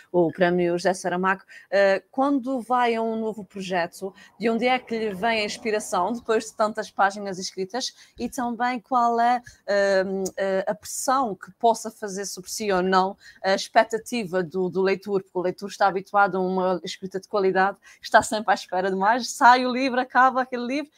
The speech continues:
e já está à espera do novo. Como é que é, depois deste percurso todo, deste caminho tão bem percorrido, como é que é escrever e, e tentar esquecer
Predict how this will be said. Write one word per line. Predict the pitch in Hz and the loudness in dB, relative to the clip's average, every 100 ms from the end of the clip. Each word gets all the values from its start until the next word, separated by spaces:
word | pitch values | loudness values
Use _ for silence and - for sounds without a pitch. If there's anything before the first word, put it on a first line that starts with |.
| _ _ | _ _
e | |
já | 208 202 | 2 2
está | - | 4
à | 220 | 0
espera | - 220 208 | 2 0 0
do | 214 | -2
novo. | 196 175 - - - - | -2 -2 -6 -20 -20 -6
Como | 233 | -2
é | 277 | -2
que | - 269 254 240 233 - | -2 -6 -4 -2 -2 2
é, | 175 180 | 2 2
depois | - 247 247 | -4 -2 -2
deste | 196 233 - | -2 -6 -10
percurso | - - 226 - - | -20 -10 -8 -8 -8
todo, | 202 190 | -6 -4
deste | 202 220 - | -6 -8 -8
caminho | 220 208 214 202 185 _ _ | -8 -4 -4 -4 -8 _ _
tão | 240 220 | 4 6
bem | 214 214 | 4 4
percorrido, | - - 190 208 - | -2 -8 -6 -8 -6
como | 220 | -4
é | 202 | -4
que | 208 | -6
é | |
escrever | 208 - 190 190 214 | -8 -8 -6 -2 0
e, | 190 170 190 190 180 | 0 -4 -8 -6 -4
e | |
tentar | 208 196 165 | -4 -2 -2
esquecer | - 220 - - 180 | 0 -2 -2 -2 -4